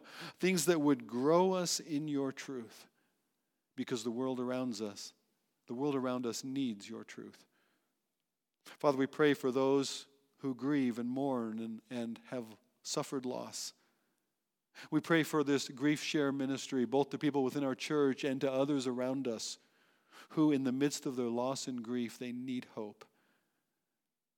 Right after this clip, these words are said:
And Father, would you use this ministry to bring hope? Father, we,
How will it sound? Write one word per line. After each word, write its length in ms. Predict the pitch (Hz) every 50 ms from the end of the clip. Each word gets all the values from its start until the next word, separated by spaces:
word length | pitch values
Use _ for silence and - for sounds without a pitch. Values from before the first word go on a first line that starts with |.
| _ _ _ -
And 80 | 113
Father, 200 | - 127 120 117
would 160 | 120 123 117
you 60 | 120 120
use 300 | 117 123 131 131 123 113
this 240 | 127 127 - -
ministry 540 | 139 131 120 117 113 - - - 110 107 104 - _ _ _ _ _ _ _ _ _ _ _ _ _ _ _ _ _ _ _ _ -
to 100 | - 131
bring 220 | 123 135 139 131
hope? 340 | 117 104 113 107 107 - - - _ _ _ _ _ _ _ _ _ _ _ - -
Father, 300 | - - 147 135 131 139
we, 280 | 123 127 123 123 117